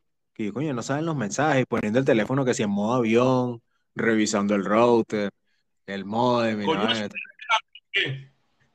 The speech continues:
Speaker 1: Hasta desp-, después fue que me di cuenta, y yo, coño, ya va, yo, yo tengo que ser gafo. Y me metí en Twitter, que es la gran salida siempre por ese tipo de cosas,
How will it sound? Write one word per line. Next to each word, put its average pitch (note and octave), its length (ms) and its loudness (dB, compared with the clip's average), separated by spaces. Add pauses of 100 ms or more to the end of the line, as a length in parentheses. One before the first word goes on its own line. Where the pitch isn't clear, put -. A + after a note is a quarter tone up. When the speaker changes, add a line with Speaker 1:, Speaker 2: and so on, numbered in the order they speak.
(340)
Speaker 1:
Hasta C#3+ 360 2
desp-, D#3 100 4
después E3 300 6
fue G3+ 100 6
que A3+ 100 8
me G3+ 120 6
di F#3+ 100 6
cuenta, F#3+ 320 6
y D3+ 60 8
yo, C#3+ 100 6
coño, C3+ 240 0
ya A2+ 180 2
va, F#2+ 200 2 (100)
yo, A2+ 160 -2 (180)
yo A#2+ 120 -2
tengo C#3 160 0
que E3+ 80 0
ser E3+ 140 2
gafo. A#2+ 480 2
Y A#2+ 100 -4
me B2 100 0
metí A#2+ 260 2
en B2+ 120 4
Twitter, C#3 320 6
que B2 140 2
es A2 40 2
la A#2+ 140 2
gran A#2+ 300 2
salida A#2+ 360 2
siempre A#2 300 -4
por A#2+ 100 0
ese A2 140 -4
tipo B2 240 -4
de A2+ 80 -6
cosas, B2 380 -4